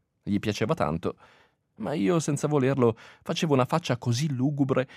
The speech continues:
che lo zio diceva: "Insomma, non vuoi proprio masticarlo il latino?" Io non rispondevo, ma quello che avevo voglia di masticare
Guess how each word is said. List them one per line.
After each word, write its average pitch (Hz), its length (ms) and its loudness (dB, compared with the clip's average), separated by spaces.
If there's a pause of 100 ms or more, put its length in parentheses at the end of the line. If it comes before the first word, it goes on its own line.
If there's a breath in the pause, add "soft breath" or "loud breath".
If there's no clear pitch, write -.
che - 100 -10
lo 160 140 2
zio 156 200 2
diceva: 113 500 4 (520)
"Insomma, 117 500 -2
non 107 160 4
vuoi 107 160 4
proprio 170 280 0
masticarlo 113 640 2
il 95 80 4
latino?" 92 540 2 (380)
Io 247 200 -4
non 135 120 2
rispondevo, 127 640 0 (400)
ma 87 160 0
quello 185 360 -2
che - 100 -4
avevo 113 260 2
voglia 135 280 2
di 120 100 -2
masticare 104 720 -2